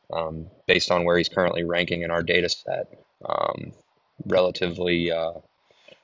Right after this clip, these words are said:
relatively small amount of rotation taking place from an angle standpoint. That's something that we feel we can address.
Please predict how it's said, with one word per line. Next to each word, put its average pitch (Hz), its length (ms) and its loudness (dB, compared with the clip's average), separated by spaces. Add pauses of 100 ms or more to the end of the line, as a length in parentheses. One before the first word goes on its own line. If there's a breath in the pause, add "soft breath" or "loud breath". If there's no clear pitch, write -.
relatively 104 460 10
small 98 360 8
amount 95 240 8
of 90 80 4
rotation 95 600 4
taking 95 320 4
place 98 280 6
from 95 120 -2
an 92 80 4
angle 95 260 4
standpoint. 90 580 0
That's 90 140 -2
something 90 240 0
that 90 100 -2
we 90 100 -2
feel 87 360 0 (340 soft breath)
we 107 120 6
can 107 120 6
address. 104 480 8